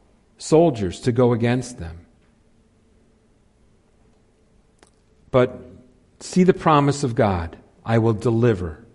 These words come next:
I will deliver." How many times has he delivered us? How many times has he delivered you out of what you thought was the end? How many times?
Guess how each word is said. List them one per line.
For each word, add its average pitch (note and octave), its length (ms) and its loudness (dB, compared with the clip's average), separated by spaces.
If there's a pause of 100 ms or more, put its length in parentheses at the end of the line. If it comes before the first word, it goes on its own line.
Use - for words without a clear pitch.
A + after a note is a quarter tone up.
(180)
I A#2+ 140 -4
will B2 160 -2
deliver." G2+ 580 -6 (800)
How E3 100 -4
many G3 120 2
times D3+ 280 -2
has A#2+ 160 -4
he C3 100 -2
delivered G#2+ 480 -2
us? - 400 -14 (540)
How D#3+ 80 -6
many F#3+ 100 0
times D3+ 240 -4
has A#2+ 140 -4
he C#3+ 100 -2
delivered A2+ 600 -4
you F#2+ 380 -6 (640)
out A#2+ 240 0
of G2+ 380 -2 (840)
what B2+ 180 -4
you B2 120 -4
thought A#2 400 -2
was G2 480 -6 (1400)
the A2+ 320 0
end? D#2+ 360 -6 (560)
How D#3 140 -4
many F3+ 160 0
times? F2 680 -12